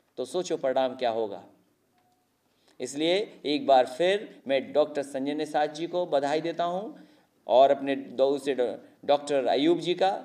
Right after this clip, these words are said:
पीस पार्टी का, उनको भी बधाई, उनके सहयोग के लिए बहुत बहुत धन्यवाद। और जो नौजवान प्रत्याशी है, मुझे उम्मीद है कि हमारी पार्टी के सभी हम नेता कार्यकर्ता और गोरखपुर की जनता एक नौजवान को जो पहली बार चुनाव लड़ने आ रहा है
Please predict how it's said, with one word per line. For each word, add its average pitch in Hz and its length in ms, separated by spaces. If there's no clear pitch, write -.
पीस 151 240
पार्टी 156 300
का, 185 180
उनको 147 460
भी 160 120
बधाई, 156 540
उनके 139 300
सहयोग 151 400
के 151 80
लिए 143 100
बहुत 127 220
बहुत 131 180
धन्यवाद। 147 800
और 135 100
जो 139 100
नौजवान 151 420
प्रत्याशी 151 580
है, 135 320
मुझे 135 320
उम्मीद 180 380
है 147 360
कि 151 60
हमारी 139 300
पार्टी 139 320
के 135 160
सभी 160 300
हम 170 160
नेता 135 340
कार्यकर्ता 139 720
और 123 180
गोरखपुर 170 360
की 147 100
जनता 131 640
एक 131 140
नौजवान 131 540
को 208 400
जो 143 360
पहली 214 280
बार 208 160
चुनाव 151 260
लड़ने 135 320
आ 127 120
रहा 127 140
है 131 320